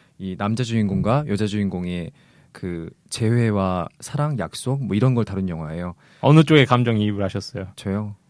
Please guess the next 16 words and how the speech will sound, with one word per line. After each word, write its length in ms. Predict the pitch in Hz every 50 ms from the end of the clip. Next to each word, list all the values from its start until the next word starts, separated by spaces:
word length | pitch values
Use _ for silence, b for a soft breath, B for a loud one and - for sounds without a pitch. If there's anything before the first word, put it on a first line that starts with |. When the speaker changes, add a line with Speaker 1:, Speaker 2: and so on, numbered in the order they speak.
| _ _ _ -
Speaker 2:
네, 220 | 101 98 95 92
Speaker 1:
저는 220 | 92 90 98 104 104
Speaker 2:
여자의 1300 | 104 104 117 120 127 139 131 127 123 120 120 117 117 113 113 110 110 107 104 104 104 101 98 95 95 101 101 _ B B B B B B B B 107 B B B B
그, 360 | - - 104 101 95 95 101
그러니까 240 | - - - - 120 104
주인공 520 | - - 147 156 160 165 165 165 147 139
역할을 640 | 127 120 - - 120 113 110 107 101 101 98 98 95 - _ _ _ _ _ _ _ _ _ _ - -
이, 40 | 123
이 200 | - - 123 - -
감정이입하셨어요? 840 | - 117 123 123 117 113 110 - - 120 113 107 - - 147 147
Speaker 1:
네. 80 | 131 101
Speaker 2:
아니면은 400 | 95 92 92 - 104 98 98 101 - _ _ _ -
여자의 420 | 110 107 104 110 107 107 101 101 -
전, 400 | - - 113 113 110 104 98 123 -
아니, 180 | 208 214 202
현재 460 | - - 196 208 196 180 175 131 101